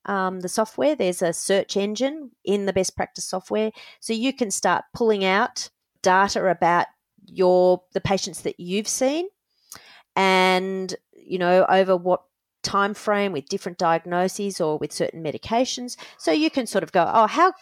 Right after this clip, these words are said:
how good am I at getting X, Y, or Z?" And you can do some fairly basic searches in your own, um, software. But that can be fairly onerous and take a bit of time. So it's really good if the practice that you're working in has actually got some of the d-,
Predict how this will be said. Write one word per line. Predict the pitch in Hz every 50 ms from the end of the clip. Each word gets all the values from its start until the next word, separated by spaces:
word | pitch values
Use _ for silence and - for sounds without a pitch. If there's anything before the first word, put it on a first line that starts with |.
| - - - -
how | - 254 262 254
good | 220 - 240 254 247
am | 233 226
I | 214 196 185 190 190 190 -
at | - 170 165 - 180
getting | - 196 185 175 180 175 170 170 160 - _ _ -
X, | 170 175 - - -
Y, | 175 165 160
or | 156 156
Z?" | - 185 175 165 156
And | 156 160
you | 170 -
can | - 226
do | 214 240 220
some | - - 160
fairly | 151 - - 180 170 160 156 143 -
basic | - 147 165 - - 156 - - -
searches | - - 175 165 - - - - 104 -
in | - 143 143
your | 139 143 143
own, | 147 147 147 143 139 139 151 _ _ _ _ _ _ -
um, | - 147 117 98 85 -
software. | - 214 202 - - - - - - - _ - - - - - - - - - - - _ -
But | - _ -
that | - 311 - - -
can | 269 226
be | 208 175
fairly | - - 214 208 208 202 185 175
onerous | 170 175 175 208 254 - -
and | 196
take | - - 180 -
a | - 165
bit | - 160
of | 147 127 - _
time. | - - - - 190 208 254 311 349 349 - _ _ _ _ _ -
So | - - 226 208
it's | 202 - - -
really | 262 294 330 240
good | - 208 208
if | 190 185 -
the | -
practice | - - 214 196 - - 190 -
that | - 165 -
you're | 165 165
working | 175 190 190 - - 180
in | 160
has | 147 156 -
actually | 202 - - - - 160
got | 151 - 175 165 - - -
some | - - 180 165 156
of | 156 143 -
the | - 156 147 -
d-, | 156